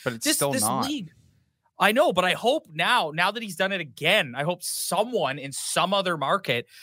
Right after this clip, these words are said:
Speaker 2: has the stones. Like, a-, as a, as a, as a guy who consumes the product, I really hope that, like, so, like, it, dude, it's, it's, you and I say all the time, like,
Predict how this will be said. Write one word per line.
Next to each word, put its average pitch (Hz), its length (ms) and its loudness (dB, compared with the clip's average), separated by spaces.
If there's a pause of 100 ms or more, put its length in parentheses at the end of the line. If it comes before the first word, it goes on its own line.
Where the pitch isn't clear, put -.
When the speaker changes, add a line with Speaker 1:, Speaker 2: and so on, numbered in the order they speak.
(120)
Speaker 2:
has 170 360 0
the 151 120 -18
stones. 156 480 -12
Like, 170 180 0
a-, 208 140 4
as 196 180 2
a, - 140 -6
as 175 120 -4
a, 170 220 -2 (320)
as 165 100 -6
a 180 60 -2
guy 208 460 0
who 269 260 -6 (220)
consumes 180 880 -2
the 156 80 -4
product, 139 720 -4 (300)
I 151 60 0
really 208 460 0
hope 190 300 0
that, 131 160 -6
like, 127 160 -10
so, - 300 -4
like, 185 260 -2
it, 208 260 -6
dude, 214 220 -4
it's, - 460 -4
it's, - 380 -2 (600)
you 302 140 2
and 349 80 2
I 226 140 4
say 190 220 2
all 156 200 2
the 131 80 -8
time, 156 420 0
like, 131 240 -2